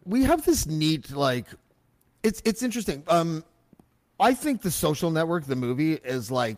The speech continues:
it's not my favorite movie or anything, but it's kind of a flawless movie. And the, the pace of it and everything, this is going somewhere, don't worry. Um,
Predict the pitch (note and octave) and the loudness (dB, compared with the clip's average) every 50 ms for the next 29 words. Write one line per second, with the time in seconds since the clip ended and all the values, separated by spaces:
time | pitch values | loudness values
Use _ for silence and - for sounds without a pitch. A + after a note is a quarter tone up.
0 | - - - F#3 E3+ E3 D#3+ D3 A2 C#3 B2+ A#2+ B2 A#2 A#2 A#2 B2 C3+ C3 C3+ | -10 -10 -8 -8 -6 -4 -4 -4 -2 -2 -4 -2 -4 -4 -2 -2 0 0 0 0
1 | C#3 C#3 D3 D#3 D#3+ D#3 - _ _ _ _ - F3 F#3 G3+ - - - A3 B3 | 0 -2 -2 -4 -4 -8 -10 _ _ _ _ 2 2 2 2 0 -2 0 0 2
2 | C4+ B3+ A3 D#3 - - D3 C#3 C3 B2+ B2 A2+ - A#2 G#2+ G2 F2+ - - _ | 2 2 0 0 0 0 2 2 2 2 0 -2 -4 -6 -6 -8 -10 -14 -20 _
3 | _ _ _ - - _ _ _ _ _ - D#3+ E3+ E3+ E3 E3+ E3 - - D#3 | _ _ _ -20 -20 _ _ _ _ _ 0 0 2 2 0 0 0 0 -2 -2
4 | C#3+ C#3+ C#3 - - F#3 F3+ F#3 E3+ - F#3 D3+ E3+ E3 D#3 D#3 D#3 D3+ D3+ D#3+ | -2 -4 -2 0 0 2 2 2 2 2 2 2 2 2 2 0 0 0 0 -2
5 | D#3 D3+ C#3 C3 C#3+ B2 C#3 B2+ - C3+ B2 A#2 G#2+ - A#2 G2+ G2 G2+ A#2 A2+ | -2 -4 -4 -6 -8 -8 -8 -2 0 0 0 2 0 -4 -4 -6 -6 -6 -6 -8
6 | G#2 G2 G2 - - - - - - - _ _ - D#3+ F3 F3+ F3+ | -6 -8 -10 -10 -12 -18 -20 -20 -20 -20 _ _ 4 4 4 4 2